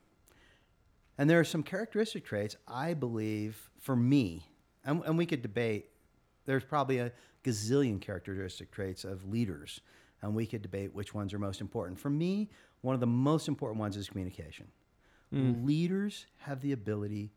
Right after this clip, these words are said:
Speaker 1: to communicate. And it's not necessarily around charts and graphs. Leaders
Speaker 2: Right.
Speaker 1: will attach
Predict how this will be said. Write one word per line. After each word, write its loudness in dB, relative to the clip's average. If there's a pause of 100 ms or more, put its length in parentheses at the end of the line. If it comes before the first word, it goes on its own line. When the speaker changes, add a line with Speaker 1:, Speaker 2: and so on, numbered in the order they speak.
(260)
Speaker 1:
to -10
communicate. -2 (1080)
And 2 (180)
it's -4
not -2
necessarily 0
around 0 (420)
charts -4
and -4
graphs. -6 (1000)
Leaders 2
Speaker 2:
Right. 0
Speaker 1:
will 0
attach -10